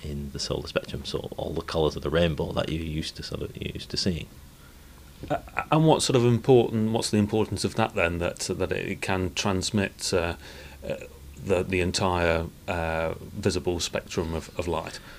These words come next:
Speaker 1: Oh, the idea is that you can have materials within the same, um, system, i e made out of the same material, uh, which can be tuned to sort of, uh,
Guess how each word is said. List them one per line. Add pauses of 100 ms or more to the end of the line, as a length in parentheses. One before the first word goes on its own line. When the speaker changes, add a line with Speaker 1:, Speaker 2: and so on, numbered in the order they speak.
Speaker 1:
Oh, (800)
the
idea
is
that
you
can
have
materials
within
the
same, (360)
um,
system,
i
e
made
out
of
the
same
material, (360)
uh,
which
can
be
tuned (200)
to
sort
of,
uh,